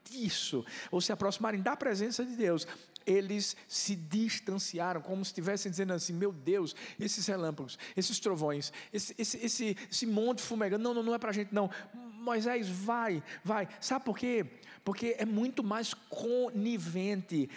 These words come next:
para qualquer pessoa ter alguém subindo o monte e depois trazer o que Deus tá falando, do que a gente subir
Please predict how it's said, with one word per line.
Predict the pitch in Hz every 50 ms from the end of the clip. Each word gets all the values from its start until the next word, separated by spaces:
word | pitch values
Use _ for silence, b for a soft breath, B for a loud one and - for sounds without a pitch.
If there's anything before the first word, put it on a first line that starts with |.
| B B -
para | 214 220 226 -
qualquer | - - 233 220 208 - - - 220 240 262 294 - -
pessoa | - - 277 254 - - - 196 180 170 151 139 123 B B B B B -
ter | - 185 190
alguém | 190 180 160 147 170 185 202
subindo | 202 - - 185 156 143 160 175 190 196
o | 190
monte | 170 160 151 143 135 -
e | 147
depois | 131 151 151 151 165 165 156 - -
trazer | - 180 175 170 160 139 127 120 - - 160 175 208 262 302 302 - B B B B _ _ _ _ _ _ _ _ _ _ _ _ _ _ _ _ _ _ _ _ _ _ _ _ _ _ _
o | - 170
que | - - 175
Deus | 147 143 156 185 226 - - -
tá | 220 196
falando, | - - 240 226 175 131 110 101 95 85 b b b b b b b b b _ B B B B B B B _
do | 135 131 139 127
que | 139 - - 143 143 -
a | - 131 131
gente | 120 - - 123 120 117 113 107 - - 110 98 - - B B B B
subir | B - - - - 127 104 110 110 110 113 113 107 -